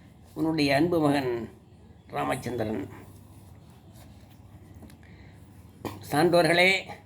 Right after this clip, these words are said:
என்னுடைய தாய்க்கு எழுதிய இந்த கவிதாஞ்சலியை நீங்கள் எல்லாம் கேட்டிருப்பீர்கள். கேட்ட உங்களுக்கெல்லாம் என்னுடைய நன்றியை நான் தெரிவித்துக் கொள்கிறேன். உங்களுக்கெல்லாம் ஒரு சிறிய வேண்டுகோள், அதாவது ராமச்சந்திரன் முனுகை என்கிற பெயரிலே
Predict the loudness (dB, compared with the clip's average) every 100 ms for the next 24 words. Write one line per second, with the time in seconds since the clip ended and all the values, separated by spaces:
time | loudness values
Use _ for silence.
0 | -20 -20 -20 -20 -20 -20 -20 -8 -2 0
1 | 0 0 0 2 2 2 0 2 4 4
2 | 4 4 2 -4 -18 -20 -20 -20 -20 -20
3 | -14 -2 2 2 2 0 2 4 4 2
4 | 2 0 -2 0 0 2 0 -2 -2 -2
5 | -2 -2 0 0 -2 -10 -20 -20 -20 -20
6 | -20 -20 -20 0 4 4 4 2 2 2
7 | 2 2 4 2 -2 -8 -20 -20 -20 -20
8 | -20 -20 -10 -4 0 2 2 4 2 2
9 | 0 -2 -4 -2 -2 -2 0 2 2 0
10 | -8 -20 -20 -20 -20 -20 -20 -20 -8 -2
11 | 0 0 0 2 2 0 -2 -2 0 2
12 | 0 -2 0 0 0 -4 -10 -20 -20 -20
13 | -20 -20 -20 -20 -20 -20 -16 -4 2 2
14 | 2 0 0 0 0 0 2 2 4 4
15 | 4 4 2 0 -2 0 2 2 0